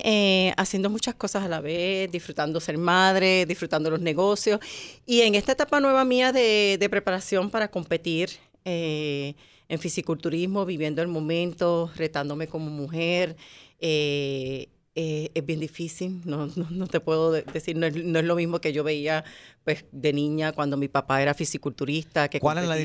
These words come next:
Speaker 2: diferencia? O sea, tu ins-, la, tu inspiración, tu padre, ahora eres una mujer muy, muy saludable, te gusta esta cuestión, esta onda, estás entrando en competencia.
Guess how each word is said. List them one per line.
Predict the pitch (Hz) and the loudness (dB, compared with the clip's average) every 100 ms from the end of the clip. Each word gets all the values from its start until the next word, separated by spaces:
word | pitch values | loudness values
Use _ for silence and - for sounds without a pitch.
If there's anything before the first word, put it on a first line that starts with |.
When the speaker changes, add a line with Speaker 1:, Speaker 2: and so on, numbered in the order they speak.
| 156 | 0
Speaker 2:
diferencia? | 143 143 120 95 | 0 0 -2 -2
O | |
sea, | 123 117 | -2 -2
tu | 110 | -2
ins-, | 117 98 | -2 -2
la, | 113 101 | -4 -4
tu | 110 | -4
inspiración, | 104 - 104 98 127 127 147 | -4 -2 -2 -2 -2 -4 -4
tu | 120 | -2
padre, | 110 104 107 135 - | 0 -2 -2 -6 -4
ahora | 104 107 110 | -4 -2 -2
eres | 110 | -2
una | 110 107 | -2 -4
mujer | 101 101 101 | -2 -2 -2
muy, | 101 104 | -4 -6
muy | 113 117 | -4 -4
saludable, | - 131 117 101 104 127 | -2 -2 -2 -2 -2 -4
te | 135 92 | -4 -4
gusta | 107 123 117 | -4 -4 -4
esta | 117 127 | -4 -6
cuestión, | 117 - 104 120 - - | -6 -4 -4 -6 -12 -14
esta | - 113 117 | -8 -4 -2
onda, | 117 | -2
estás | 110 127 | -4 -4
entrando | 139 151 160 | -2 -4 -4
en | |
competencia. | 117 104 107 139 117 110 | -6 -6 -4 -4 -4 -6